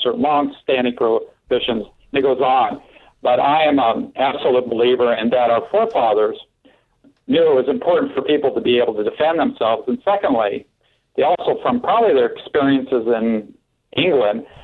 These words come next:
was that the government is not perfect, and that it was important to have militias,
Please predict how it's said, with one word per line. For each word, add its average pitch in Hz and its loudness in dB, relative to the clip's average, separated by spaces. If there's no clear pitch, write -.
was 123 0
that 135 -2
the 139 -4
government 165 0
is 127 -2
not 143 -2
perfect, - -2
and 123 0
that 127 2
it 127 2
was 120 0
important 131 -2
to 127 0
have 127 0
militias, 120 0